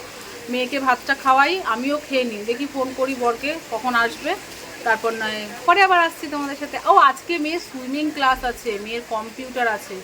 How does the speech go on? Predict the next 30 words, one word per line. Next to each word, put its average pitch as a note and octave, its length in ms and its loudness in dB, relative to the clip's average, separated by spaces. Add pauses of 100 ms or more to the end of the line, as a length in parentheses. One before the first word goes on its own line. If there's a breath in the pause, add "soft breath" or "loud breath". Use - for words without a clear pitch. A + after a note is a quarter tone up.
(1080)
কী B3 140 -6
করে B3+ 180 2
যাবে? A#3+ 220 2
বৃষ্টি A#3 360 -8
যদি A#3+ 200 -4
ঠিকঠাক B3 480 -2
মতো B3 260 -2 (140)
সময় A3+ 240 0
মতো B3 540 -2 (240)
থেমে A#3+ 260 -2
যায়, A#3+ 280 4
তাহলে A3 320 -2
মেয়ে A3 220 -8
যেতে G3+ 260 -6
পারবে। F#3+ 260 -6
কতদিন G3 420 -6
সুইমিং G#3 300 -4
ক্লাসে A3+ 300 0
যায় G#3+ 220 2
না G#3+ 80 -4
বলো G#3 320 -4
তো? A#3 100 -4 (1040)
সব A#3 240 6 (100)
কিছু C4 160 -4
ন্যাচাকার A#3 520 2
হয়ে A3 140 2
যাচ্ছে, G#3+ 360 0
পড়াশুনো A3+ 680 0
সমস্ত A#3+ 580 -2
কিছু। G#3 300 -6